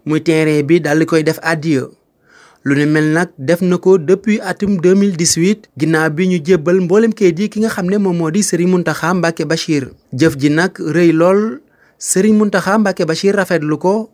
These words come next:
Ginnaaw bu fa Serigne Issakha Mbacké moom Serigne Bassirou demee nemmeeku terrain bi, ki nga xam ne moom moo di Serigne Ahmadou Kara moom Serigne Moustapha Bassirou,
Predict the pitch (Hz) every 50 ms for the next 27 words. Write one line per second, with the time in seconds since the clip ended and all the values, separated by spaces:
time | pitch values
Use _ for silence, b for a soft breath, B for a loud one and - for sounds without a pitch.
0 | _ 131 127 - 160 165 160 165 175 180 175 160 170 165 185 214 208 - - 214
1 | 226 226 233 - 233 208 - 220 214 - 220 196 180 175 170 - 220 220 220 202
2 | 185 202 196 - 196 180 185 185 160 170 165 - 170 165 170 196 190 160 170 151
3 | 156 160 175 196 185 175 165 156 151 147 143 143 147 196 196 - 185 160 151 147
4 | 147 139 139 131 135 175 202 214 226 220 b b b b - 139 143 143 143 151
5 | 156 160 170 170 165 160 165 160 165 165 160 180 190 180 - - 202 214 220 220
6 | - 208 208 202 196 190 208 214 214 - 180 165 175 185 196 202 196 185 180 202
7 | 214 208 - - 202 190 208 202 202 185 - - 175 - 185 180 190 175 175 -
8 | - 175 165 151 156 185 214 226 220